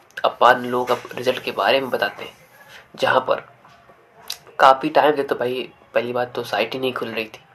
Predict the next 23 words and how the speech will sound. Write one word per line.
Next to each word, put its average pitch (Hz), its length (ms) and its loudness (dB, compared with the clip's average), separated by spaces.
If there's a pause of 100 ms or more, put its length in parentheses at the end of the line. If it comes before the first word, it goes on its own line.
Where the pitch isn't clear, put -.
(460)
अब 131 120 6
जाके 127 260 2
site 117 280 -2
खुली 110 280 -10 (400)
आईआरबी 113 380 0
एनटीपीसी 107 520 -8
की, - 180 -20 (540)
और - 360 -6
अब - 240 -4
जाके 113 320 0
result 117 280 -2
अपन 117 160 -2
लोग 117 200 -2
ने 117 60 -4
देखा, 101 380 -8 (200)
और 123 60 2
जब 117 140 -2
देखा 113 340 -2
तो 131 120 0
भाई 107 320 -2 (1600)
नहीं 123 160 2
हुआ। 113 220 -6 (720)
और - 480 -6